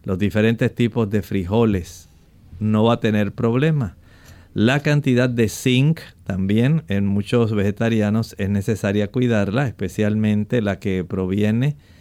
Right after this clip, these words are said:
de la nuez de Brasil y de las semillas de calabaza, que serían la forma más económica de poner, obtener, poder obtenerla.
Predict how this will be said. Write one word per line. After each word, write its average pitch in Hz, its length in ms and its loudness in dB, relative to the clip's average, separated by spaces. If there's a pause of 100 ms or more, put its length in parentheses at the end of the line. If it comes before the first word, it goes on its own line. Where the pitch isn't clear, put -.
(360)
de 101 280 2
la 143 140 4
nuez 127 180 2
de 123 120 2
Brasil 117 600 0 (100)
y 135 200 4
de 120 160 2
las 113 160 0
semillas 104 420 0
de 107 140 -2
calabaza, 113 580 0
que 107 100 -6
serían 98 360 -2
la 101 100 -2
forma 101 340 0
más 104 380 -4
económica 98 840 -4 (160)
de 90 160 -6
poner, 95 340 -4
obtener, 110 580 -2 (140)
poder 95 320 0
obtenerla. 127 720 -2